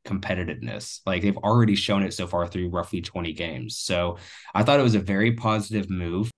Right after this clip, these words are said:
I think it's gonna help more so than just on the field, because if I was sharing that opinion, right, that, like, man, it really feels like it's a scheduled loss every time Bumgarner takes the ball, I can only imagine what some of those players feel.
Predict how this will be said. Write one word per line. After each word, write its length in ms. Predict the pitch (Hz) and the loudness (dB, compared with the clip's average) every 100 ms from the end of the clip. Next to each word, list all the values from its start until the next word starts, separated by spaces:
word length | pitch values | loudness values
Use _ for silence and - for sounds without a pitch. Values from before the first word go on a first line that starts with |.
| _ | _
I 120 | - | -2
think 140 | 117 170 | 2 4
it's 100 | 165 | 4
gonna 140 | 147 | 2
help 220 | 113 123 | 4 4
more 260 | 107 104 113 | 2 2 2
so 180 | 117 110 | 2 2
than 120 | 104 | 2
just 180 | 98 98 | 0 -2
on 160 | 98 | -4
the 60 | 90 | -6
field, 520 | 90 92 87 80 80 | -6 -4 -2 -4 -6
because 760 | 95 92 98 92 92 87 87 - - _ _ _ - | -6 -2 0 2 0 0 -2 -4 -10 _ _ _ 2
if 260 | 120 113 - - | 4 4 2 -2
I 580 | 101 95 98 107 143 151 - | 2 4 6 4 2 -2 -2
was 140 | 127 | 0
sharing 380 | - 113 123 127 | 2 2 4 4
that 140 | 123 | 2
opinion, 580 | 117 117 110 123 143 160 _ _ | 2 0 0 0 0 -6 _ _
right, 380 | 113 110 135 - | 0 2 2 0
that, 140 | 110 107 | -2 0
like, 180 | 101 98 | 0 2
man, 200 | 110 107 | 2 2
it 100 | 98 | 0
really 180 | 107 | 0
feels 220 | 107 110 104 | 0 0 0
like 120 | 104 | -2
it's 120 | 101 | -2
a 40 | |
scheduled 380 | 95 - 98 101 | -6 -2 -2 0
loss 360 | 92 87 95 101 | 0 0 0 0
every 200 | 98 101 | 0 0
time 520 | - 95 95 92 87 - _ _ - | -2 -2 0 -2 -6 -10 _ _ -2
Bumgarner 540 | 98 98 98 101 98 | 2 4 4 4 2
takes 240 | 101 98 | 0 -4
the 100 | - | -4
ball, 420 | 92 90 117 151 - _ - - - | -4 2 2 2 -4 _ -12 -8 -2
I 100 | 117 | 2
can 160 | 135 | 6
only 220 | 120 123 | 6 6
imagine 420 | 110 92 98 107 95 | 6 4 2 0 -2
what 100 | 73 | -2
some 160 | 95 | -4
of 80 | 90 | -2
those 160 | 80 - | -4 -6
players 380 | - 90 92 | -4 -2 -2
feel. 420 | - 117 113 - | -6 -8 -10 -14